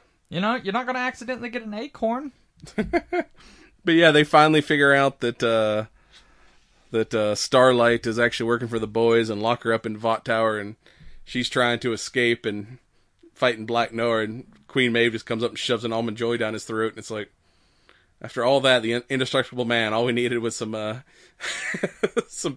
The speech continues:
Speaker 2: peanuts. Give that dude a peanut butter sandwich and we're good to go.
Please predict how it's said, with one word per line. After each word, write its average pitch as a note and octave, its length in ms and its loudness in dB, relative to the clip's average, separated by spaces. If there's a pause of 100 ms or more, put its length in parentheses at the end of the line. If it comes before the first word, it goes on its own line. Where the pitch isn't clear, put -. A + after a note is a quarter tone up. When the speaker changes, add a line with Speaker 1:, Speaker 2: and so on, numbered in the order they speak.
Speaker 2:
peanuts. A#2+ 500 -6 (2750)
Give B2 100 -10
that C3 140 -2
dude C3 140 -2
a A#2+ 40 -4
peanut C3+ 240 -2
butter A#2+ 160 0
sandwich B2 380 -2
and A#2+ 80 -6
we're A2+ 60 -8
good B2 180 -4
to A#2 60 -6
go. B2 280 2